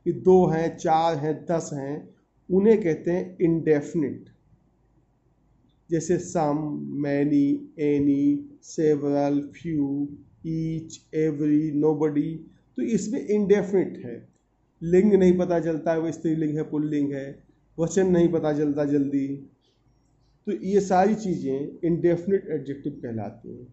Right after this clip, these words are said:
Compound adjective, जब adjective में एक से अधिक शब्दों का प्रयोग किया जाता है, जैसे phrasal और adjective phrase भी इसे कहते हैं।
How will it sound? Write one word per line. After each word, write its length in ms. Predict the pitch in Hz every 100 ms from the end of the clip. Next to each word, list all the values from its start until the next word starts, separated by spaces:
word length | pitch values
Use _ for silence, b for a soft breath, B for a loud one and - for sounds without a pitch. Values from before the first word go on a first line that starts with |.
| -
Compound 640 | 190 185 190 196 175 147 139 135 - -
adjective, 600 | 135 117 123 - 123 113 - _ _ _ _ _ -
जब 360 | 135 220 - -
adjective 840 | 175 147 170 - 233 170 139 - - _ - - 180
में 180 | 180 190
एक 300 | 202 208 -
से 120 | 208
अधिक 300 | 170 165 185
शब्दों 540 | - 160 143 135 143
का 100 | 143
प्रयोग 420 | 143 139 135 -
किया 160 | 135 123
जाता 520 | 120 113 113 120 113
है, 260 | 107 117 - _ _ _ _ _ _ -
जैसे 420 | 147 180 190 185 - - -
phrasal 420 | 170 165 170 220 226
और 600 | 196 160 170 190 - - 165
adjective 460 | 147 151 - 214
phrase 440 | - - 180 170 143
भी 140 | 147
इसे 200 | - 131
कहते 420 | 120 120 117 131
हैं। 360 | 113 113 -